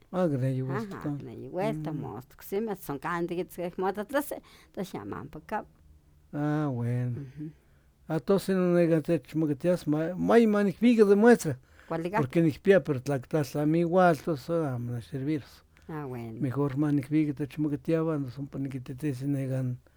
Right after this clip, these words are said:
Speaker 1: No, no, no, no son los fiestas, no, no, no, no, ¿quién que le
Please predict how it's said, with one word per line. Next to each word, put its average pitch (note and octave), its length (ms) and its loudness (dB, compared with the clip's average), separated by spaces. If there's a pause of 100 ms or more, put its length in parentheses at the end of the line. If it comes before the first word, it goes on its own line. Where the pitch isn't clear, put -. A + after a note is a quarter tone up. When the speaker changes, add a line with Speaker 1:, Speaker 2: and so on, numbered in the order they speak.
(680)
Speaker 1:
No, C3 800 -2
no, C3 180 -4
no, C#3 220 0
no D3+ 220 2
son D3+ 200 -6
los C#3 100 -6
fiestas, D3+ 440 -6
no, C#3+ 200 0
no, C#3 540 -6
no, F3+ 280 2
no, D3+ 200 0 (120)
¿quién D#3 180 0
que D#3 100 -6
le E3+ 160 -2